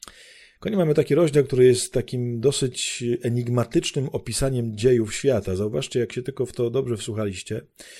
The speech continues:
Chociaż nie pojawiają się imiona, to jakby wiadomo, o jakie postaci chodzi, nie? To jest, y, od Adama, tam przez, y, Abla, w sensie Kaina, który zabił swojego brata, przez potop,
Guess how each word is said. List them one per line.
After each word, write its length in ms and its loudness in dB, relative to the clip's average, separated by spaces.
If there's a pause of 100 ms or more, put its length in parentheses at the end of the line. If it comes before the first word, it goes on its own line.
(180)
Chociaż 240 -2
nie 100 0
pojawiają 460 2
się 140 -2
imiona, 840 0
to 80 -4
jakby 160 -2
wiadomo, 380 2
o 60 2
jakie 240 0
postaci 440 -4
chodzi, 340 -2
nie? 180 -4
To 120 -8
jest, 340 -6 (540)
y, 220 -2
od 160 -4
Adama, 480 0
tam 180 -2
przez, 360 -6
y, 360 -4
Abla, 380 0
w 60 -6
sensie 240 -4
Kaina, 380 -2
który 220 -4
zabił 300 -2
swojego 360 -4
brata, 400 -4
przez 220 -12
potop, 580 -2